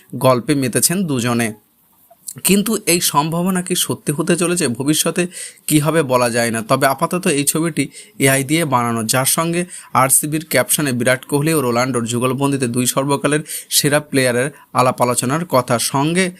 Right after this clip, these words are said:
তারা লিখেছেন, "এটা কি মিস করা যায়? এই যুগলবন্দি নেট দুনিয়া কাঁপিয়ে দেবে।" আর এই এপিসোডের নাম কি হবে সেটাও জানিয়ে দিয়েছেন তারা।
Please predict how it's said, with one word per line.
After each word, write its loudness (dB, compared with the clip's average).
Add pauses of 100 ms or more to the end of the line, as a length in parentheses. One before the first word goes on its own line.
(200)
তারা 4
লিখেছেন, -2 (120)
"এটা 0
কি 0
মিস 0
করা 0
যায়? -2 (260)
এই 4
যুগলবন্দি 0
নেট 0
দুনিয়া 0 (220)
কাঁপিয়ে 2
দেবে।" 0
আর 0 (120)
এই 0
এপিসোডের 0
নাম 0
কি 0
হবে 0
সেটাও 0
জানিয়ে 0
দিয়েছেন 0
তারা। -2